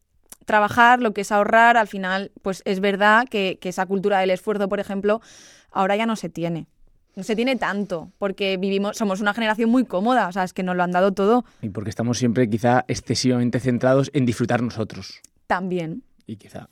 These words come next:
Speaker 2: hace falta,
Speaker 1: Sí.
Speaker 2: hace falta más sacrificios
Speaker 1: Antes
Speaker 2: para,
Speaker 1: los padres, bueno,
Speaker 2: para
Speaker 1: mis
Speaker 2: bienes
Speaker 1: padres,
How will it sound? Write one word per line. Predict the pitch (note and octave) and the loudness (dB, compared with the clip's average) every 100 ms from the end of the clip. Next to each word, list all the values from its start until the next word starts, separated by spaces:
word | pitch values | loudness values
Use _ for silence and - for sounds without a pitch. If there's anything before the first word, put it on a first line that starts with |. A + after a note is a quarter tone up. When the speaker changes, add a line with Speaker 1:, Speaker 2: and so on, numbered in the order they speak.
| _ | _
Speaker 2:
hace | A2 | -16
falta, | A2 G#2+ A2+ A2+ | -12 -10 -8 -6
Speaker 1:
Sí. | F3+ | -4
Speaker 2:
hace | A2 | -4
falta | A#2 | -4
más | A2+ B2 | -4 -4
sacrificios | A2 G2+ A2+ G#2+ | -6 -4 -2 -2
Speaker 1:
Antes | F#2+ A3 | 0 2
Speaker 2:
para, | G#3+ | 0
Speaker 1:
los | G3+ | 2
padres, | G#3 G#3 A3+ | 2 2 0
bueno, | A3 G#3+ G#3 | 0 0 2
Speaker 2:
para | C3+ | 2
Speaker 1:
mis | |
Speaker 2:
bienes | C3+ F#3 | 4 4
Speaker 1:
padres, | F#3+ | 4